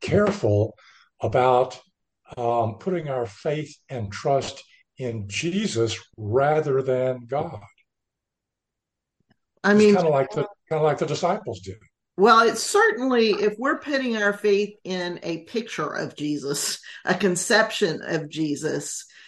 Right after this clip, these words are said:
Speaker 2: um, that is, uh, you know, all these miraculous things he did, and it's bundled up with that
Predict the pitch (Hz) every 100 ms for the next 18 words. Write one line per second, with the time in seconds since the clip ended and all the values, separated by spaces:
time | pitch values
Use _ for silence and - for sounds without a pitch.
0 | - _ - 175 165 156 151 147 190 165
1 | - 170 165 156 156 156 - - _ _
2 | _ _ _ - - 53 - _ _ 190
3 | 214 190 170 160 - - - 196 202 196
4 | 180 180 - 185 180 185 185 175 180 -
5 | 180 170 165 165 165 214 226 208 190 185
6 | 175 160 156 160 - - - - 180 196
7 | 185 190 185 165 170 - 247 - 254 262
8 | 294 285